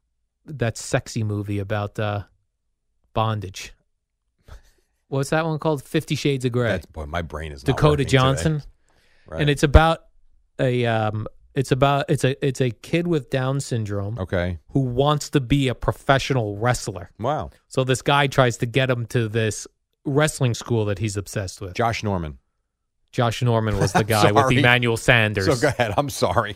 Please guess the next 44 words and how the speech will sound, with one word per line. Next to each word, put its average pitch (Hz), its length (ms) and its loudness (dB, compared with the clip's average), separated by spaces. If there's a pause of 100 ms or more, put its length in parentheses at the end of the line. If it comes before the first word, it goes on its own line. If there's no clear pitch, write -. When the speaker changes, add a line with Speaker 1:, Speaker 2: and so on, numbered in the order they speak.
Speaker 2:
My 95 200 -12
head. 92 320 -8
Wow. 85 300 -4
Go 101 80 -8
ahead. 92 120 -2
Speaker 1:
Um, 120 380 2
and 143 120 2
I 160 60 6
don't 185 140 2
wanna 139 140 2
spoil 156 500 0
it 104 100 0
in 117 160 -2
p-, 117 200 -2
case 120 260 -2
people 113 240 -2
wanna 107 120 0
see 135 200 -2
it, 107 100 -2
but 107 140 2
it 107 100 -2
involves, 113 540 0
uh, 107 100 2
this, 104 560 -4
uh, 107 240 -2 (160)
this 127 400 0
guy, 135 540 0 (760)
uh, 107 420 -2 (300)
helping 135 380 0
this 120 180 -4
kid 123 300 -2
get 120 200 0
to 131 100 0
this 110 220 -2
wrestling 107 480 -2
school 101 300 -4
'cause - 100 -12
he 117 80 -2
wants 113 200 -2
to 110 80 -8
become 113 300 -4
a 98 60 -2
pro 110 280 4
wrestler. 95 500 -8